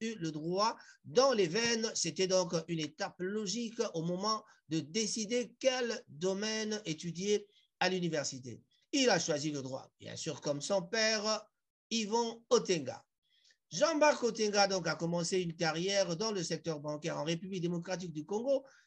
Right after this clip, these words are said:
R D C, avant de passer au droit. À ce jour, le droit est resté donc, euh, un domaine qui l'intéressait beaucoup et à ce titre, il a décidé de quitter le monde financier et d'occuper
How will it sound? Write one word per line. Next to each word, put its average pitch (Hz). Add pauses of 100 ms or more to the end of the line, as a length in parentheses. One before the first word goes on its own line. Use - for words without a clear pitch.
(140)
R 208
D 180
C, 233 (220)
avant 240
de 190
passer 190
au 165
droit. 180
À 214
ce 220
jour, 233 (600)
le 156
droit 196
est 180
resté 175
donc, 175
euh, 147 (140)
un 214
domaine 160
qui 294
l'intéressait 156
beaucoup 180 (500)
et 220
à 170
ce 165
titre, 196 (240)
il 254
a 202
décidé 170
de 165
quitter 196
le 190
monde 180
financier 170
et 175
d'occuper 160